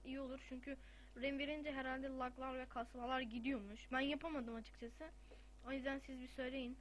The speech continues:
Orijinal Minecraft'ta öyle cracklerde falan değil de. Orijinal olan da.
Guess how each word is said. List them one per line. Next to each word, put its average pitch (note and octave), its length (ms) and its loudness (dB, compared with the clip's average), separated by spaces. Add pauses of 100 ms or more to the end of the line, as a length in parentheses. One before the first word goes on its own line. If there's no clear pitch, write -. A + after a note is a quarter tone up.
Orijinal A#3+ 360 2
Minecraft'ta A#3 480 0
öyle A3+ 120 -2 (100)
cracklerde A3+ 420 -4
falan A3+ 280 -4
değil C4+ 220 -6
de. G3+ 100 -8 (1120)
Orijinal A#3 400 0
olan A3 360 -2
da. C4 140 -4